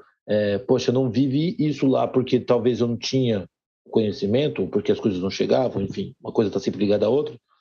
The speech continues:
E como é que a gente constrói isso diferente ou de uma outra forma, né, hoje, né?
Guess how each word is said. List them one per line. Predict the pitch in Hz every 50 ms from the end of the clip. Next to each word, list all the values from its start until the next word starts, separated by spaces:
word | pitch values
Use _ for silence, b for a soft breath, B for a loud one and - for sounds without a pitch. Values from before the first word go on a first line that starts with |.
| _ _ _ _ _ _ - - -
E | - -
como | - 120 123
é | 127
que | - 151
a |
gente | 139 - 143 139 135 - - -
constrói | 139 139 135 - 131 123 127 131
isso | 131 131 - 123
diferente | - - - 139 120 120 123 123 120 - - - _ _ _ _ _ _ _ _ _ _ _ _
ou | - 123 143 139
de | 131 123
uma | 107 107
outra | 107 110 - 113
forma, | 104 - 120 120 117 107
né, | 98 95 104 101 - - _ _ _ _ _ _ _ _ _ _
hoje, | - 113 117 113 107 90 - 98
né? | 98 101 117